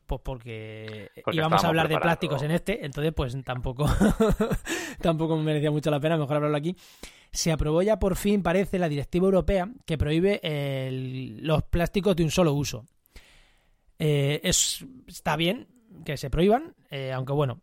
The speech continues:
Speaker 1: es a partir, entrada en vigor a partir de dos mil veintiuno, así que nos queda un par de añitos para la entrada en vigor. Pero bueno, ¿qué plásticos se prohíben, Enoch? Que hemos, que tienes aquí apuntado.
Speaker 2: Sí, básica-, básicamente son bastoncillos, platos y cubiertos de plástico, de estos, los típicos vasos,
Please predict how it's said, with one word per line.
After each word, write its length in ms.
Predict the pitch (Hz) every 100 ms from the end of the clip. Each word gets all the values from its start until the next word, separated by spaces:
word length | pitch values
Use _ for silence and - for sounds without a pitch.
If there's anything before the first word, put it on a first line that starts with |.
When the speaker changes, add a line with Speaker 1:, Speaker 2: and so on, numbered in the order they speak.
| _
Speaker 1:
es 160 | 139 151
a 100 | 131
partir, 440 | 135 120 139 135
entrada 280 | 131 127 139
en 60 | 135
vigor 200 | 135 135
a 80 | 127
partir 240 | 123 139
de 60 | 131
dos 100 | 123
mil 140 | 139
veintiuno, 440 | 143 135 147 190 196
así 120 | 131
que 60 | 123
nos 80 |
queda 120 | - 131
un 120 | 127
par 160 | 139
de 80 | 135
añitos 340 | 131 170 202 208
para 120 | 131
la 40 | 127
entrada 220 | 127 135
en 60 | 147
vigor. 280 | 156 214 240 - -
Pero 100 | 170
bueno, 200 | 175 139 175
¿qué 120 | - 165
plásticos 420 | 202 - 180 170
se 100 | 170
prohíben, 300 | 156 214 151
Enoch? 220 | 165 202
Que 100 | 143
hemos, 400 | 143 156 156 - _
que 320 | 143 135 127 123
tienes 200 | 147 147
aquí 140 | 156
apuntado. 320 | 147 147 151
Speaker 2:
Sí, 220 | 135 131 123 104 90 - - -
básica-, 520 | 110 131 117 135 131
básicamente 440 | 123 123 117 113 117
son 260 | 120 113
bastoncillos, 1160 | 98 - 101 95 139 135 139 135 135 135 135 -
platos 360 | - 104 98 92
y 40 |
cubiertos 720 | 85 92 117 123 - 117 117
de 120 | 113 110
plástico, 520 | 120 113 127 - 117
de 100 | 110
estos, 440 | - 98 - - -
los 220 | 120 -
típicos 580 | 117 123 - 123 117 107
vasos, 480 | 107 110 123 117